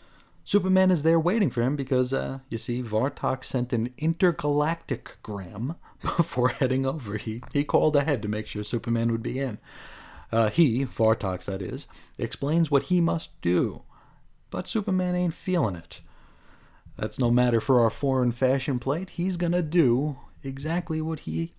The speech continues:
wants to do. And so we shift scenes to the Metropolis State Penitentiary, where Lois Lane is interviewing the alleged murderer Frank Sykes. As they chat, he reveals that his lawyer is this close to getting him off, which,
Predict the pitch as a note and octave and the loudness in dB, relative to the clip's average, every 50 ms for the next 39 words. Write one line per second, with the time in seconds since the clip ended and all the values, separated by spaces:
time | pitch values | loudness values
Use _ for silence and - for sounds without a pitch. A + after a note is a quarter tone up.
0 | - - B2+ D3+ F3 F3 D#3 - - - A2 G2+ F#2+ - - - _ - - - | -10 -6 -4 -2 -2 -2 -4 -6 -8 -10 -10 -10 -10 -14 -14 -18 _ -20 -14 -8
1 | B2 A#2+ G#2+ G2 - A2 A2+ B2 A#2+ A#2 - - F#3 E3 - - - - D#3 D3 | -6 -6 -4 -4 -2 -2 0 0 0 0 0 0 0 0 -2 -4 -2 0 0 2
2 | D3+ D#3 D#3 - - C#3 C3 B2+ A#2+ - D3 C#3+ D3+ D3 D#3+ D#3 D#3+ D#3 - - | 2 0 -2 -2 -2 0 0 0 0 0 -2 -2 -2 -2 -2 -2 -2 -4 -4 -4
3 | - A#2 B2+ B2+ - - B2+ A2+ A2+ A2+ - - E3+ F3+ E3+ - - G2+ F#2+ - | -4 -4 -4 -4 -6 -6 -6 -6 -6 -6 -6 -4 -2 -2 -2 -4 -4 -6 -6 -8
4 | C3 - _ _ - - - - - - - - C3 B2+ B2+ C3 D3 E3+ G#3 G3 | -10 -12 _ _ -20 -20 -20 -20 -20 -6 0 2 4 4 4 4 4 4 4 2
5 | - - D3+ D#3 D#3 D3+ C#3 - - D#3+ E3+ E3 G3 E3 D#3 D#3+ D#3+ D#3+ D#3+ C#3 | 0 0 0 0 0 0 -2 -2 0 0 0 0 0 0 0 0 0 0 0 0
6 | C3+ B2 A#2 A2+ A#2+ A#2+ B2+ B2 C3+ B2 A#2 G#2 G#2 G#2 G2+ G#2+ G#2 G#2+ G#2+ A2 | 0 0 2 2 2 2 2 2 0 -2 -2 -2 -2 -2 -4 -4 -4 -4 -4 -6
7 | - - - - G2+ G2 G2 - - - - - - C3 A#2 - - - - - | -8 -10 -8 -6 -6 -6 -6 -10 -12 -12 -8 -8 -6 -6 -8 -8 -10 -12 -12 -12
8 | - _ _ - - - - - _ _ _ _ - C3+ C3+ C#3 C3+ C#3+ C3+ C3+ | -14 _ _ -20 -20 -20 -20 -20 _ _ _ _ -2 0 0 0 0 0 -2 -2
9 | C3+ - - D3 C#3+ F3 G3+ G3+ - - D3 C3+ B2+ B2+ B2+ D3 F3 F#3+ G3 F3 | -4 -2 0 0 0 0 -2 -6 -4 -2 0 2 2 0 0 0 2 2 2 4
10 | F#3 F#3 F3 F3 D3+ C#3+ C3 B2+ C3 C3+ C3+ C#3 C#3+ C3+ C3 C3 C3 B2+ - - | 4 4 4 2 0 0 0 0 2 2 2 0 0 -2 -4 -4 -4 -6 -10 -14
11 | - - - - - B3 A#3+ B3 B3 B3 A#3+ A#3+ A3+ - - - - - E3 D3 | -18 -20 -16 -12 -8 -6 -4 -2 -2 0 0 0 -2 -2 -4 -2 2 4 6 6
12 | B2+ - - C3+ A#2+ B2 G#2+ G#2+ G#2 G#2 G#2 G#2 G#2 G#2 - E3 - - - - | 6 4 2 0 2 2 2 2 2 0 -2 -2 -4 -6 -8 -10 -14 -16 -16 -14
13 | C#3 - - - - | -14 -14 -14 -16 -20